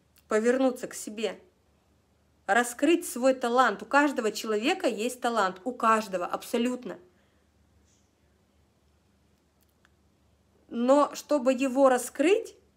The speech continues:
и это не тал-, талант не поверхностный, а внутренний, это разные таланты. И чтобы его раскрыть, а, человек должен его раскрывать через любовь. По-другому не бывает.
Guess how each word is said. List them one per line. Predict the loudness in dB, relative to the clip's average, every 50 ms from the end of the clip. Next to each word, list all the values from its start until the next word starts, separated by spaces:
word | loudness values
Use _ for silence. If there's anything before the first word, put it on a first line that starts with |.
| _ _ _ _ _ _ _ _ _
и | -4 -2
это | -2 0 0 0 0
не | 2 0 0
тал-, | 0 0 2 2 0 -2 -2
талант | 2 4 4 6 6 4 2 0 -2
не | -6 -6 -6 -4
поверхностный, | -2 -2 -2 0 0 -2 -2 -2 -4 -6 -4 -4 -2 -2
а | -2
внутренний, | -2 -4 -6 -6 -6 -6 -8 -6 -6
это | -6 -6
разные | -4 -2 -2 -2 -4 -6 -10 -10
таланты. | -10 -10 -10 -10 -12 -14 -16 -18
И | -18 -16
чтобы | -12 -10 -8 -6 -4 -4
его | -4 -4 -4 -4 -4
раскрыть, | -4 -4 -6 -8 -10 -6 -2 -2 -2 -2 -4 -10 -20 _ _ _ _ _ _ _ _ _ _ _ _ _ _ _ _ _ _ _ _ _ _ -10
а, | -6 -4 -4 -2 -2 -4 -4 -6 -8 -8 -10 -14 -18 _ _ _ _ _ _ _ _ _ _ _ _ _ _ _ _ _ _ _ _ _ _
человек | -16 -8 -4 -4 -2 0 0 -2 -2 0
должен | 2 4 4 4 4 2 -2 -4
его | -4 -4 -4
раскрывать | -4 -6 -8 -6 -4 -2 -2 -2 -2 -4 -6
через | -6 -6 -4 -6 -6 -10 -14 -18 _ _ _ _ _ -18
любовь. | -14 -12 -12 -8 -6 -4 -4 -4 -6 -10 -20 _ _ _ _ _ _ _ _ _ _ _ _ -14 _
По-другому | -10 -8 -6 -2 0 2 2 2 2
не | 0 -2
бывает. | -6 -6 -4 -2 -2 -2 -4